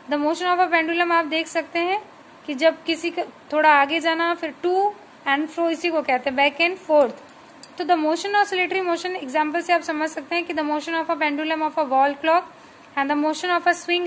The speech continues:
represent oscillatory motion। एक बार आगे, एक बार पीछे, ये किस तरीके का मोशन है? Oscillatory motion। In this motion, the bob of pendulum from its rest position O, रेस्ट पोजीशन ये है इसकी,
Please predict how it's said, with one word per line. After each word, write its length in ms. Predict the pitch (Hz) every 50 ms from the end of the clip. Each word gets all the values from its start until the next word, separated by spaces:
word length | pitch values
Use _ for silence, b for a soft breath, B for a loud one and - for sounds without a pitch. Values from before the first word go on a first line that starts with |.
| 349 339
represent 360 | 277 302 311 277 320 320 320
oscillatory 560 | 311 294 285 294 294 302 311 302 320 349 349 339
motion। 260 | 339 339 349 370 370 - B B B B B B B
एक 200 | 294 302 269 254
बार 140 | 302 311 302
आगे, 280 | 294 277 285 294 320
एक 140 | 330 320 285
बार 140 | 302 320 320
पीछे, 320 | 311 - 302 302 - 349
ये 180 | 349 311 339 359
किस 240 | 330 - 359 349 -
तरीके 300 | - 339 320 262 294 285
का 100 | 285 277
मोशन 400 | 269 262 247 247 - - 254 247
है? 140 | 269 277 269
Oscillatory 400 | 262 - 311 320 311 262 330 320
motion। 240 | 285 247 247 240 -
In 160 | 269 285 302
this 200 | 330 381 - - 349
motion, 240 | 339 330 - 359 339 370 B B B B B B B B -
the 160 | 233 285 254 233
bob 260 | 285 294 330 359 370
of 180 | 370 370 370 370 - -
pendulum 520 | 320 302 302 311 359 370 359 359 320 330 359 349 - - - - - - - - - - - - - - -
from 280 | 330 349 370 381 392
its 160 | 381 - - 320 269
rest 280 | 311 349 370 - - -
position 420 | 359 349 302 320 330 320 - 349 - - - -
O, 320 | 311 311 302 294 320 339 320 - - - - -
रेस्ट 240 | 262 302 359 - -
पोजीशन 400 | - 349 349 339 339 - 370 359
ये 140 | 349 359 359
है 80 | 370
इसकी, 300 | 370 370 - - 370 403